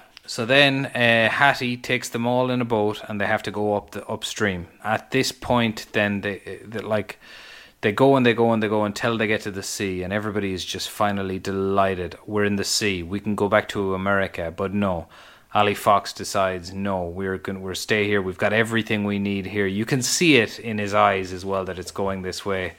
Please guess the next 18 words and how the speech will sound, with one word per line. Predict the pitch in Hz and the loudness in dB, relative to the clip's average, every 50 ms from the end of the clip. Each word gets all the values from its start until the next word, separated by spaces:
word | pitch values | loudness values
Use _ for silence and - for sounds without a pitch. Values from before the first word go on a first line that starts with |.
| - - - - | -18 -20 -4 2
But | 117 117 117 | 2 4 4
at | 123 120 - | 2 -2 -4
the | 120 | -4
same | - - - 143 143 147 147 139 135 | -4 -2 -2 0 0 0 -2 -2 -2
time, | - 139 127 123 117 113 113 110 | 0 0 2 2 2 0 -2 -4
still, | - - - - - 127 110 101 98 98 98 | -4 -6 -4 0 2 2 2 2 0 -2 -2
nobody | 101 104 120 127 131 139 135 139 131 | -2 0 0 0 0 0 -2 -4 -4
quite | - - - - 127 123 120 113 - - _ | -6 -10 -4 0 2 2 2 0 -4 -8 _
turns | - - - 123 113 110 107 104 104 | -8 -2 0 0 0 0 0 -2 -2
against | 110 104 110 123 123 120 110 - - - | -4 0 2 4 4 4 2 -2 -8 -12
him. | - 85 - - _ | -14 -16 -18 -10 _
They | - 110 - | -6 -4 -4
kinda | - - - 151 143 143 139 139 | -4 -2 0 2 2 2 0 0
still | 135 - - - 135 120 117 107 | -2 -4 0 2 2 2 2 2
go | 107 117 110 110 | 2 2 2 4
along | 110 110 110 110 113 110 | 4 6 4 4 4 2
with | 107 101 - - | -2 -4 -6 -8
his | 101 95 | -10 -10